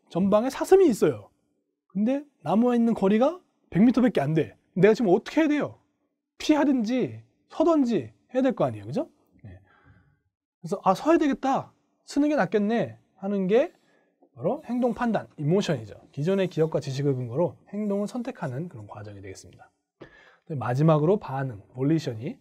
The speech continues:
선택된 행동이 차량에 적용되기 직전까지의 과정이 되겠어요. 그래서 "아, 서야 되겠다. 브레이크 밟아야겠다." 딱 밟는 거. 예. 그래서, 어, 이렇게 퍼셉션, 지각, 아이덴티피케이션, 식별,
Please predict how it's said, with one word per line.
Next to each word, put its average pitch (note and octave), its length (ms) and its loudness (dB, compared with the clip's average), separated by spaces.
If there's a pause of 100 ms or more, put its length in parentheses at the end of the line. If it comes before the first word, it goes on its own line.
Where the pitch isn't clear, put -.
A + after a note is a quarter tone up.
(160)
선택된 A3 460 -6
행동이 G3 500 -2 (240)
차량에 G#3+ 420 -4
적용되기 C#3 460 -4
직전까지의 D3+ 720 -2
과정이 A2 380 -12
되겠어요. G2 380 -18 (1600)
그래서 - 160 -18
"아, B2 120 -10
서야 A3+ 200 2
되겠다. D#3+ 280 -4
브레이크 F3+ 320 2
밟아야겠다." C#3+ 560 -6
딱 C3+ 160 -14 (100)
밟는 G2+ 320 -16
거. - 160 -20 (180)
예. F#2+ 160 -20 (1000)
그래서, A#2+ 280 -10 (480)
어, A2 200 -10
이렇게 B2 460 -10 (520)
퍼셉션, F3 420 -2
지각, D3+ 340 -2 (400)
아이덴티피케이션, D3 640 -2
식별, G#3+ 400 -2